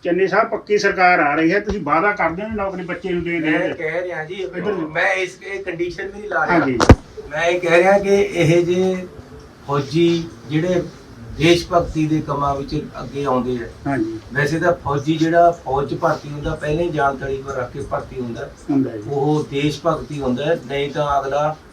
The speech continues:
Speaker 2: ਕੋਸ਼ਿਸ਼ ਕਰਦਾ ਮੈਂ ਪਟਵਾਰੀ ਲੱਗਾ ਜਿੱਥੇ ਦੇ
Speaker 1: ਸਹੀ,
Speaker 2: ਪੈਸੇ ਬਣਨੇ।
Speaker 1: ਸਹੀ ਗੱਲ ਹੈ।
Speaker 2: ਫੌਜ ਵਿੱਚ ਉਹ ਜਾਂਦਾ ਜਿਹੜਾ ਦੇਸ਼ ਦੀ ਸੇਵਾ ਕਰਨਾ ਚਾਹੁੰਦਾ।
Speaker 1: ਹਾਂਜੀ।
Speaker 2: ਇਹਨਾਂ ਨੇ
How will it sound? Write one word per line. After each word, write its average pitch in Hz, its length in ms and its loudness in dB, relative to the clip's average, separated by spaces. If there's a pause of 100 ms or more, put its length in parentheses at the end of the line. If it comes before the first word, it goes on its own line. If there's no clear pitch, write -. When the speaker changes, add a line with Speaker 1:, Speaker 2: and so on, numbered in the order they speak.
(320)
Speaker 2:
ਕੋਸ਼ਿਸ਼ 143 320 0
ਕਰਦਾ 139 260 -2
ਮੈਂ 165 120 2
ਪਟਵਾਰੀ 135 440 -2
ਲੱਗਾ 131 260 -2
ਜਿੱਥੇ 147 160 4
ਦੇ 165 160 6
Speaker 1:
ਸਹੀ, 156 320 8
Speaker 2:
ਪੈਸੇ - 20 2
ਬਣਨੇ। - 360 -4
Speaker 1:
ਸਹੀ 139 280 0
ਗੱਲ 123 160 -2
ਹੈ। 110 60 -12 (120)
Speaker 2:
ਫੌਜ 135 280 0
ਵਿੱਚ 156 220 -2
ਉਹ 175 120 4
ਜਾਂਦਾ 151 320 -2
ਜਿਹੜਾ 160 240 -4
ਦੇਸ਼ 139 400 -8
ਦੀ 147 120 -4
ਸੇਵਾ 135 320 -2
ਕਰਨਾ 123 280 -6
ਚਾਹੁੰਦਾ। 117 400 -12
Speaker 1:
ਹਾਂਜੀ। 127 600 -10
Speaker 2:
ਇਹਨਾਂ 190 240 -2
ਨੇ 190 240 -6